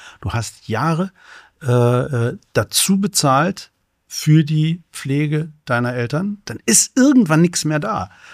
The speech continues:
Man geht ja davon aus, „Ja, die haben ja ein Haus, die haben eine Wohnung oder was.“ Und das ist dann aber in der Regel auch schon irgendwann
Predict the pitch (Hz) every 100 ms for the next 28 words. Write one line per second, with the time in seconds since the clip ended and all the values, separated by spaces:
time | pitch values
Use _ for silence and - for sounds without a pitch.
0 | - - 120 196 - 180 156 151 143 123
1 | 107 117 113 117 104 101 117 - 107 113
2 | 98 113 139 120 107 98 101 120 117 131
3 | 170 - 160 165 - 147 - _ _ -
4 | 220 202 139 147 185 220 208 127 160 -
5 | - 185 - 165 175 185 - 127 135 160